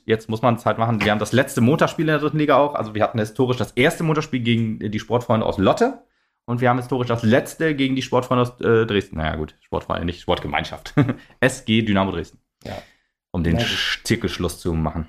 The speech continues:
Speaker 2: Und wie, genau, wie es da mit den Spielen ausgegangen ist, das berichten wir euch dann gerne in der nächsten Woche wieder,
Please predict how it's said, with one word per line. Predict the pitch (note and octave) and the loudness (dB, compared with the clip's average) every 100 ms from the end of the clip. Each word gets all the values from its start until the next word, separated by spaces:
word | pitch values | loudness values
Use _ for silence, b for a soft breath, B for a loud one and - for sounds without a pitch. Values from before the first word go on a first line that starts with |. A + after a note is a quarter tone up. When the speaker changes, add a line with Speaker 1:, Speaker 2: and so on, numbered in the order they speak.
| - | -2
Speaker 2:
Und | C#3 A#2+ | 0 4
wie, | D#3 D#3 | 4 4
genau, | D#3 A#2+ G2+ G#2 | 2 0 -2 -4
wie | B2+ | -6
es | B2 | -2
da | C3+ B2 | 2 4
mit | A#2+ | 2
den | A#2 G#2+ | -2 -4
Spielen | - A2+ | -4 -4
ausgegangen | A#2+ A#2+ - A2 G#2+ | -2 -6 -6 -4 -4
ist, | G#2+ - | -4 -6
das | G2+ - | -10 -6
berichten | A2+ A2 A#2 A2+ | -4 -2 -2 -4
wir | G#2 | -4
euch | G#2 | -4
dann | - G2+ | -4 -6
gerne | G2 G2 | -6 -8
in | G2+ | -8
der | |
nächsten | G#2 C#3 C#3+ | -2 -2 0
Woche | B2+ A#2+ A#2 | 0 2 0
wieder, | A2+ A2+ - | 0 -2 -4